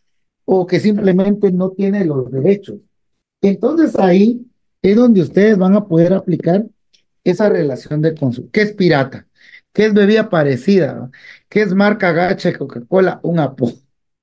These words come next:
<laughs> Bueno, vamos a habilitar.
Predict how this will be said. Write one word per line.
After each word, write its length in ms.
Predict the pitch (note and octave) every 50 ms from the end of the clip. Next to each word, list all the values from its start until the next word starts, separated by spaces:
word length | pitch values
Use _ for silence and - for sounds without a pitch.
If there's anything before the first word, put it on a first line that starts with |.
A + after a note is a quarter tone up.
| -
<laughs> 240 | - D#3+ D3 D3 - _ _ _ _ _ _ - - - - - - - - _ _ _ _ _ _ _ -
Bueno, 320 | B3 A#3+ A#3+ B3 A#3 -
vamos 360 | - C#3+ D3+ D#3+ F3 E3 -
a 240 | C3+ A2+ - - - _ _ _ _ _ _ _ _ _ _ _ _ _ _ _ _ _ _ _ -
habilitar. 880 | - B2+ B2+ B2 A#2+ B2+ B2 B2 A2+ - - - C3 B2 A2+ G2 -